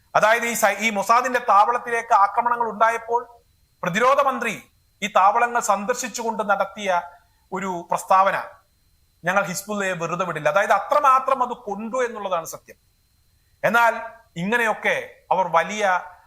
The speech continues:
വാക്കുകൾ പറയുന്നുണ്ടെങ്കിലും യഥാർത്ഥത്തിൽ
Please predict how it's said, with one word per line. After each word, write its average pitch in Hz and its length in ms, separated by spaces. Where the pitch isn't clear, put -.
വാക്കുകൾ 208 500
പറയുന്നുണ്ടെങ്കിലും 175 800
യഥാർത്ഥത്തിൽ 202 580